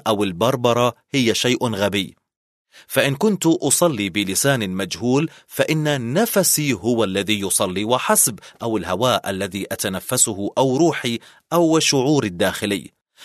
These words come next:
فيمكنكم أن تستخدموا أي كلمة من هذه الكلمات، فهو مجرد نفخ للهواء كما يفعل الوثنيون. فأنا لا أفهم ما أقول وأنتم لا تفهمون ما أقول،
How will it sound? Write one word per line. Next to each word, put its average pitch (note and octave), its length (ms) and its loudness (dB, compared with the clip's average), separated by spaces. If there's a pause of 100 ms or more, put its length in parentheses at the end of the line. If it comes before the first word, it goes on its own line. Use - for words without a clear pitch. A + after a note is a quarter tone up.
(100)
فيمكنكم D#3 760 2 (100)
أن D3+ 160 0
تستخدموا D#3 680 2 (100)
أي D#3 300 2
كلمة C#3 380 2
من G#2 160 -2
هذه G2 280 -2
الكلمات، F#2 580 -6 (600)
فهو A#2+ 380 2
مجرد C3+ 520 2
نفخ C3+ 640 0
للهواء G#2+ 960 0
كما B2+ 280 2
يفعل G#2 500 0
الوثنيون. F#2+ 800 -4 (500)
فأنا C#3+ 380 0
لا C#3+ 180 2
أفهم C3 360 -2
ما C3+ 200 2
أقول E3+ 380 0
وأنتم D#3 460 0
لا A3+ 140 2
تفهمون F#3+ 560 0
ما F#2+ 240 -2
أقول، C#3 420 0